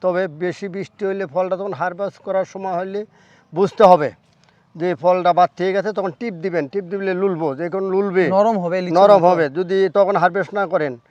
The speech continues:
Speaker 2: হুম।
Speaker 1: তাইলে কিন্তু বৃষ্টি হইলে সব ফল ফাইকে ফাইটা যাবে।
Speaker 2: ফাইটা যাবে?
Speaker 1: ফাইটা যাবে, মিষ্টি ফলটা অনেক মিষ্টি।
Speaker 2: এটা?
Speaker 1: যেহেতু, হ্যাঁ, রামবুটান থেকেও মিষ্টি।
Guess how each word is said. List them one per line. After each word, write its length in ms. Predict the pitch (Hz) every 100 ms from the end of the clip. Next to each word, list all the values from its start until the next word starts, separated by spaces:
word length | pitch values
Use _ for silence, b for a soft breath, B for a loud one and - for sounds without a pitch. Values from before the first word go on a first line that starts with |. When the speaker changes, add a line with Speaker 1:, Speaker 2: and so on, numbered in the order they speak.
| b 170
Speaker 2:
হুম। 120 | 143
Speaker 1:
তাইলে 280 | 175 175 190
কিন্তু 260 | 202 196
বৃষ্টি 340 | 165 180 - 180
হইলে 180 | 180
সব 180 | 170 180 156
ফল 140 | 190
ফাইকে 240 | 160 170 147
ফাইটা 260 | 175 175
যাবে। 260 | 156 120 101 _ _
Speaker 2:
ফাইটা 260 | - 190 196
যাবে? 180 | 160 120 -
Speaker 1:
ফাইটা 180 | 180 165
যাবে, 160 | 160
মিষ্টি 360 | 151 175 - 190
ফলটা 420 | 131 190 190 220 -
অনেক 400 | 226 277 294 180
মিষ্টি। 340 | 208 208 - 147
Speaker 2:
এটা? 480 | - _ _ -
Speaker 1:
যেহেতু, 540 | 170 233 202 226 214 185
হ্যাঁ, 360 | 185 180 143
রামবুটান 480 | 147 180 208 240 277
থেকেও 180 | 277 262
মিষ্টি। 340 | 226 175 -